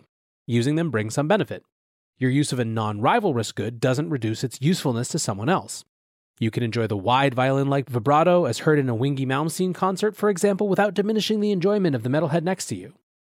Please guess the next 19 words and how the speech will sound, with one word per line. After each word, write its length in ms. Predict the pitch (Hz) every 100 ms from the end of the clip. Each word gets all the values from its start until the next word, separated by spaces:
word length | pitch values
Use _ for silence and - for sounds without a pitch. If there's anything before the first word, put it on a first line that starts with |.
| _ _ -
A 80 | 117
good 180 | 139 135
is 100 | 127
non-excludable 840 | 117 120 - - 214 254 143 127
to 80 | -
the 100 | 143
extent 320 | 151 - 202
that 100 | 147
it 120 | 190
is 100 | 165
very 300 | 110 147 190
costly 520 | - - 196 175 - 143
to 100 | 127
prevent 280 | 123 139 156
non-paying 540 | 135 156 180 180 170
consumers 460 | 160 160 120 117 120
from 180 | 113
accessing 680 | 107 - 165 - 113 104 82
it. 120 | -